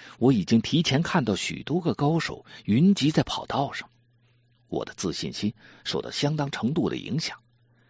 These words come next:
所以跑的时候腿脚就不够利索，状态也不充分。四百米跑连决赛都没进去，二百米费劲巴拉好不容易的获得了个第八名，但这已经很不错了。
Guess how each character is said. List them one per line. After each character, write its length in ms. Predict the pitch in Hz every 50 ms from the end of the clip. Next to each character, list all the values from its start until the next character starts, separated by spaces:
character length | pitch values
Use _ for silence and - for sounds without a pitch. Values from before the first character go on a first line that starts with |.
| _ _
所 160 | - - 220
以 60 | 240
跑 260 | 254 - - - - -
的 80 | -
时 140 | - - 120
候 180 | - - - - - - - - - -
腿 180 | - 151 190
脚 180 | - - 73 78
就 100 | - 110
不 120 | - 170
够 160 | 165 226 220
利 200 | 226 269 262 208
索， 220 | - - - - - _ _ _ _ _ _ _ _ _ _ _ _ -
状 220 | - - - -
态 200 | - - - - _ _ _ _
也 140 | _ - -
不 140 | - - -
充 220 | - - 160 165
分。 160 | 165 - 98 - _ _ _ _ _ _ _ - - - - - - - - - - -
四 220 | - - - 156 135
百 200 | 107 107 123 147
米 140 | 147 139 139
跑 400 | - - - - - - - -
连 160 | - 120 151
决 220 | 156 - 135 180 208
赛 240 | - 294 254 175
都 100 | 120 101
没 140 | 85 80 -
进 220 | 160 - - - -
去， 160 | - - - - _ _ _ _ _ _ _ _ _ _ _ _
二 200 | - 120 113 90
百 200 | - - 57 62
米 220 | - - - - - - _ _ _ _ _
费 300 | _ - 156 135 107 95
劲 220 | - - 107 95 87
巴 200 | 98 98 104 104
拉 120 | 107 104
好 220 | 101 - - -
不 100 | - -
容 240 | 58 57 62 87 123
易 140 | 151 143 107
的 140 | - 71 -
获 260 | - - 117 95 76
得 140 | 71 87 98
了 80 | 104
个 100 | 90 87
第 200 | - - 87 71
八 260 | - - 101 104 101 -
名， 180 | - - - _ _ _ _ _ _ _ _ _ _ _
但 180 | - 92 - -
这 120 | 92 82
已 100 | 78 -
经 160 | - 98 87
很 180 | - - - -
不 180 | - - -
错 280 | - - - - - -
了。 100 | - -